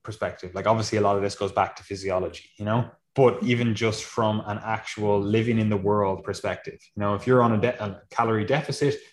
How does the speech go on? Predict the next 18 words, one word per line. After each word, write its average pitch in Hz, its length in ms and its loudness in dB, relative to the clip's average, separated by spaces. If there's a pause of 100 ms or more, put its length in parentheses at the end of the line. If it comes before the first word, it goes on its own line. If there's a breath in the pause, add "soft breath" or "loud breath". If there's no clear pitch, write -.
and 113 100 -6
you're 101 120 -2
a 98 40 -6
smaller 117 440 0
individual, 120 480 0
because 104 300 -10
women 107 240 -2
are 101 100 -4
generally 110 560 0
smaller 110 480 0
than 98 220 -6
guys, 135 340 2 (240 loud breath)
if 107 140 -10
you're 131 280 6
on 120 120 0
a 110 80 -4
deficit 117 520 -4 (180)
and, 107 600 0